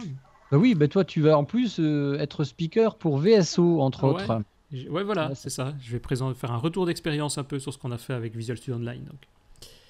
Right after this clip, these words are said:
Speaker 2: Oui.
Speaker 1: Alors, euh, puis aussi avec, euh, nos confrères, euh, néanmoins acteurs que je suis, euh, de Lifestyle, on y, euh, fait un podcast spécial, euh,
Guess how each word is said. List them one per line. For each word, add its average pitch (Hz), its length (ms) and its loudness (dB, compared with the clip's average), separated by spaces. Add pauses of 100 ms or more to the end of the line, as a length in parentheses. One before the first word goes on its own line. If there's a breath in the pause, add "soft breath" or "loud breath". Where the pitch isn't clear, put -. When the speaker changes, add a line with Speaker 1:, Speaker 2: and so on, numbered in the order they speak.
(220 soft breath)
Speaker 2:
Oui. 196 100 -10
Speaker 1:
Alors, 113 200 -2
euh, 113 400 -2
puis - 160 0
aussi 151 240 2
avec, 156 300 2
euh, - 20 4
nos 139 140 0
confrères, 156 580 2
euh, 127 140 4
néanmoins 135 500 4
acteurs 120 500 2
que - 60 -6
je 117 100 -2
suis, 139 320 0
euh, 117 180 2
de 113 100 2
Lifestyle, 143 500 2
on 120 340 0
y, 135 300 2
euh, 110 480 -4
fait - 200 -2
un 113 100 0
podcast 131 600 -2
spécial, 131 720 2
euh, 113 180 2